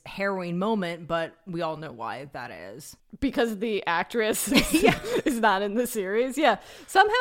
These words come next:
Speaker 2: Samantha went to Philadelphia for Miranda's mother's funeral, but couldn't find her way to fly back to New York for Big's funeral.
Speaker 1: She flew back to New York, like, every chance she could when she moved to L A. She's like, "Oh, you're having a housewarming party?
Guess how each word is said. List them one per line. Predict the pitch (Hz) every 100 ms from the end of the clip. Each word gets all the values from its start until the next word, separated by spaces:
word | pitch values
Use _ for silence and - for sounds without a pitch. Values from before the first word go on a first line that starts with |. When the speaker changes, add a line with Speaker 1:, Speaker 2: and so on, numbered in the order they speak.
| 480
Speaker 2:
Samantha | - 320 254 269 330 240
went | 214 214 202 185 -
to | 233 208 202 -
Philadelphia | - 285 233 220 220 214 - 214 196
for | 240 208
Miranda's | 202 202 208 196 190
mother's | 208 226 214 196 -
funeral, | 233 196 175 165 165 156 160 - -
but | 233 -
couldn't | 330 269 262 -
find | - 247 233 233
her | 226
way | 208 208 202
to | 196 247 190
fly | - 214 202
back | 202 175 160 - -
to | - 196 185
New | 190 202
York | 196 185 170 170
for | - 202
Big's | 190 190 170 -
funeral. | 185 165 151 -
Speaker 1:
She | 190 403
flew | - 415 427
back | 320 339 370
to | 330
New | 294
York, | 262 277 269
like, | 240 233
every | 220 226 269
chance | 233 208 220 220 220
she | - 240
could | - 285 240 185
when | 190
she | - 226
moved | 202 202
to | - -
L | 185 190
A. | 185 147 131
She's | - 262
like, | 254
"Oh, | 302
you're | 320 285
having | 339 311 233
a |
housewarming | 220 233 - 294 302 359 349
party? | 370 349 359 392